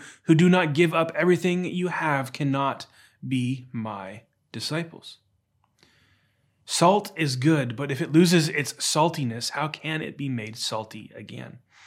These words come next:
It is fit neither for the soil nor for the manure pile. It's thrown out.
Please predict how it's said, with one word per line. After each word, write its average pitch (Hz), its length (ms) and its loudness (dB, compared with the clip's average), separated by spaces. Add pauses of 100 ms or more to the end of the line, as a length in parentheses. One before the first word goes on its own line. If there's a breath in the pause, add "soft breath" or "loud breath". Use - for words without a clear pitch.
(580 soft breath)
It 127 120 -2
is 123 100 -4
fit 147 240 -4
neither 127 240 -6
for 120 140 -12
the 110 80 -14
soil 143 460 0
nor 131 340 -2
for 120 200 -8
the 123 100 -4
manure 143 360 0
pile. - 480 -12 (340 soft breath)
It's 120 180 -10
thrown 117 280 -4
out. 131 280 -8